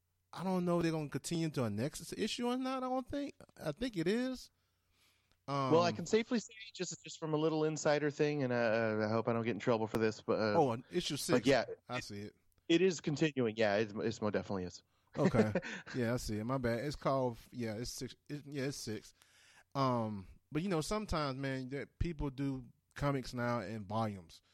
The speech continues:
Speaker 1: They do
Speaker 2: Yes.
Speaker 1: one through six or something like they done. Then they do another volume two, like The Weatherman. Is this on
Speaker 2: Yeah.
Speaker 1: my li-, is this on the list?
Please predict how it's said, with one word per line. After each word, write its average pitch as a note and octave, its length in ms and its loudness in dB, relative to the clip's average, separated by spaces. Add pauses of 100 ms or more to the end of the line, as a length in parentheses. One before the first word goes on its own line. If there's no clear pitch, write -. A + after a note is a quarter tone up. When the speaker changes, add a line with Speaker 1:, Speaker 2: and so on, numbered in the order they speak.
(280)
Speaker 1:
They G#2 80 -6
do A2 480 -6
Speaker 2:
Yes. B2+ 160 4
Speaker 1:
one B2 140 -2
through A#2 240 -6
six A#2+ 400 -4
or A2+ 40 -10
something A2+ 220 -8
like G#2+ 100 -6
they G#2+ 220 -4
done. A2 480 0
Then G2+ 160 -2
they G#2 80 -2
do G#2 280 -2
another G#2+ 400 -2
volume G#2 420 -6
two, G#2+ 280 -4
like A2 220 -6
The A#2 80 -4
Weatherman. A#2+ 520 4 (840)
Is A3 80 -8
this - 160 -4
on A#3 60 0
Speaker 2:
Yeah. G#3+ 100 8
Speaker 1:
my A#3+ 60 2
li-, B3 100 -2
is G3 120 -4
this B3 120 -6
on C#4 60 2
the C#4 80 2
list? D4 320 0